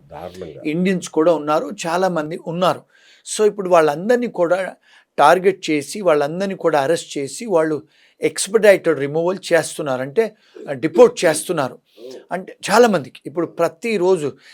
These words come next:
Speaker 2: నిన్నగాక మొన్న కూడా వాళ్ళు ఇప్పుడు చైనీస్ రెస్టారెంట్స్ మీద,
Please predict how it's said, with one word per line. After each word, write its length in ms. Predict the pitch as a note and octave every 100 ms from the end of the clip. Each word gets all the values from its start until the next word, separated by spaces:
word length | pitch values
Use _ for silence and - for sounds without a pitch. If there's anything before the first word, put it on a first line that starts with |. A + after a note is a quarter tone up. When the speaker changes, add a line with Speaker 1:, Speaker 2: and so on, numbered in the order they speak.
| -
Speaker 2:
నిన్నగాక 560 | D#3 E3 F#3 F3+ G3+ G3+
మొన్న 280 | F3+ F3 F3
కూడా 580 | D#3 D#3+ F3 B2+ C#3 F3+ _ _ _
వాళ్ళు 300 | D3+ D#3+ E3
ఇప్పుడు 200 | D#3+ D#3+ C#3 -
చైనీస్ 480 | D#3+ G#3 A#3 A3 - F3+ E3 D3+
రెస్టారెంట్స్ 680 | D3+ - F#3+ F3 D#3+ -
మీద, 200 | D#3+ C#3+